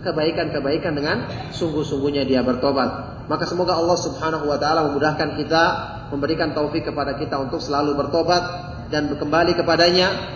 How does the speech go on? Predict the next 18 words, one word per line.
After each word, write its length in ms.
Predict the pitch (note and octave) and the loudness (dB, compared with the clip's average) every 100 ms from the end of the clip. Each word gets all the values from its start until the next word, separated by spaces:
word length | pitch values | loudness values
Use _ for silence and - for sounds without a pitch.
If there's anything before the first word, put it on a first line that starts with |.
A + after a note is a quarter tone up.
| - - - | -10 -12 -4
selalu 420 | F#3 E3+ F3+ F#3 | 2 4 6 4
mensyukuri 560 | F3+ E3+ F#3 G3+ G3 F#3+ | 2 0 -2 0 0 2
karunia 400 | F3+ F3+ F#3+ F3+ | 0 2 2 2
dan 160 | F3+ | 2
nikmatnya, 880 | F#3 E3+ F#3 G3 G3+ G#3+ A3+ - - - - | 0 0 2 4 4 2 2 -4 -10 -8 -2
dan 140 | E3+ | 0
selalu 400 | E3 E3 F3 F3+ | 0 0 2 2
mensyukuri 480 | E3+ E3 E3 F#3 F3+ | 0 -2 -2 -2 0
karena 320 | E3+ D#3 E3+ | 0 -2 -2
kita 240 | E3+ E3 E3+ | -2 0 0
dipilih 400 | D#3 E3+ F3+ E3+ | 0 0 0 0
sebagai 380 | D#3 D#3 E3 F3+ G3 - - - | -2 0 2 2 2 -6 -12 -2
hamba-hamba 640 | E3 E3+ E3+ D#3 F#3 F3+ | 0 4 4 4 4 4
yang 240 | E3 D#3 D#3 | 4 4 2
diberi 320 | D#3+ G3 G#3 | 2 6 6
kesempatan 560 | F#3+ F3+ F3+ F3 F3+ | 4 2 2 2 2
untuk 240 | E3+ E3 E3 | 0 -2 2
beriman 460 | E3+ G#3+ A3 G#3+ | 2 4 6 6